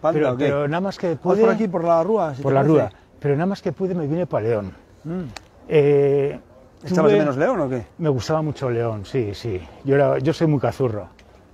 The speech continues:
Speaker 2: Y entonces, eh, trabajaba en la Pegaso,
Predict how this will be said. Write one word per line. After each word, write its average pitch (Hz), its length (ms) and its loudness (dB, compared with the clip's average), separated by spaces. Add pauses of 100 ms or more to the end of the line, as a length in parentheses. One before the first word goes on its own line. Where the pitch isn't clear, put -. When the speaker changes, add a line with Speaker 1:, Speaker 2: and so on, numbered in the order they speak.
(1120)
Speaker 2:
Y 143 140 2
entonces, 208 880 0 (440)
eh, 143 500 2
trabajaba 143 420 -2
en 175 60 0
la 180 100 0
Pegaso, 226 640 0